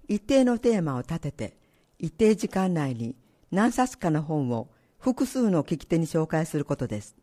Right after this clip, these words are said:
あなたのおすすめの本をブックトークで紹介してみませんか？講師は、和歌山県立図書館司書。日時、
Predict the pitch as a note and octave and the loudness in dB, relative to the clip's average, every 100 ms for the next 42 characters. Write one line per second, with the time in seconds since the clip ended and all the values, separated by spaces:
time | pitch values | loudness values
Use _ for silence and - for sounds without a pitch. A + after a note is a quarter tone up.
0 | _ _ _ _ _ _ _ _ _ - | _ _ _ _ _ _ _ _ _ 0
1 | G#3 D4 G#3+ F3 E3 F3+ F3 F3 E3+ E3 | 2 2 2 2 0 -6 -2 0 2 0
2 | F3 D3+ A2+ - _ _ _ D#3+ A3+ A3+ | -2 -2 -4 -8 _ _ _ 0 2 2
3 | C4+ C#4 B3+ - D3 - E3 F3 F#3 - | 2 4 4 4 0 2 0 2 0 0
4 | E3+ E3 F3 - E3+ - C3+ D3 _ _ | 0 0 0 -2 -4 -4 -10 -12 _ _
5 | _ _ _ _ _ _ _ _ _ _ | _ _ _ _ _ _ _ _ _ _
6 | - - A3+ F#3 - B2+ - - _ _ | -20 0 2 2 -2 -6 -8 -14 _ _
7 | _ _ _ _ F#3 G3+ B3+ A#3+ A3+ - | _ _ _ _ 0 4 4 4 2 0
8 | G#3+ G3 F#3 - E3+ E3+ - A#2+ - - | 2 2 -2 -2 -2 -2 -6 -8 -8 -14
9 | - E3+ - - - _ _ _ _ _ | -12 -10 -10 -12 -14 _ _ _ _ _
10 | _ _ _ _ E3+ F3 C3 - | _ _ _ _ -2 -2 -6 -10